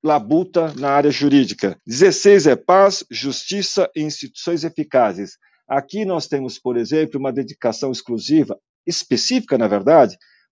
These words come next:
para o campo do direito, para que o judiciário, a nossa justiça, possa ser o mais célere possível e que traga decisões de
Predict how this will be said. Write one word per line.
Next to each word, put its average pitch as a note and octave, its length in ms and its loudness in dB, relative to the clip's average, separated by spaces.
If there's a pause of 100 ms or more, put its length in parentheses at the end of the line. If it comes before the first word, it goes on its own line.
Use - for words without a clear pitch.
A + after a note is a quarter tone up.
para E3 540 4
o A#2 100 -6
campo A#2 320 -4
do A#2 80 -2
direito, B2+ 480 -2 (240)
para F3 260 4
que - 120 -6
o D3+ 40 -2
judiciário, C#3 680 0
a C#3+ 40 -4
nossa D#3+ 320 -4
justiça, C#3 600 -6
possa C#3+ 400 -2
ser G#2+ 300 -4 (180)
o E3 100 -6
mais F3 260 0
célere E3+ 520 2
possível B2+ 600 -8 (340)
e F3+ 100 -2
que F3+ 140 -4
traga D3 460 2
decisões B2 580 -4
de B2 80 -8